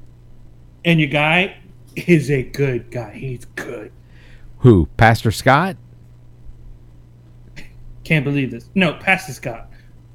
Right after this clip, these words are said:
Speaker 1: What? What? What's, what's happened?
Speaker 2: No.
Speaker 1: Can we, can we use him anymore?
Speaker 2: Oh, yeah. A hundred.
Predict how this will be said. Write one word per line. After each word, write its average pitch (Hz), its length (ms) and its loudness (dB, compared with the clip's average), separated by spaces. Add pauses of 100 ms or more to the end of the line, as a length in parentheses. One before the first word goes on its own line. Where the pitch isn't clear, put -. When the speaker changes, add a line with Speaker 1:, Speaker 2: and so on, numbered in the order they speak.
(140)
Speaker 1:
What? 185 260 -6 (180)
What? 233 200 -2
What's, 208 180 -4
what's 269 220 0
happened? 185 360 0
Speaker 2:
No. 98 440 4 (1800)
Speaker 1:
Can 170 100 0
we, 165 100 2
can 165 200 -6
we 139 60 2
use 139 260 4
him 156 80 6
anymore? 156 400 2 (600)
Speaker 2:
Oh, 135 500 6
yeah. 92 460 6
A 104 100 4
hundred. 151 380 6